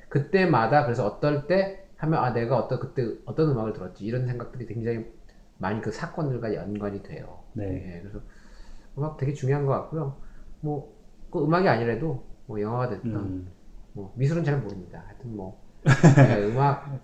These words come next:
Speaker 2: 예.
Speaker 1: 음악, 문화와 관련된 것들, 예,
Speaker 2: 음.
Speaker 1: 뭐 그런 것들도 한번 얘기를 나눠보는 것도 좋을 것 같아요.
Speaker 2: 네.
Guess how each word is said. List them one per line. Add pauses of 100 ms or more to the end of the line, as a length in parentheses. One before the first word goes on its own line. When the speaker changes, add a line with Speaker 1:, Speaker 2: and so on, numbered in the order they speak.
Speaker 2:
예. (640)
Speaker 1:
음악,
문화와
관련된
것들, (160)
예,
Speaker 2:
음.
Speaker 1:
뭐
그런
것들도 (880)
한번
얘기를
나눠보는
것도
좋을
것
같아요. (100)
Speaker 2:
네.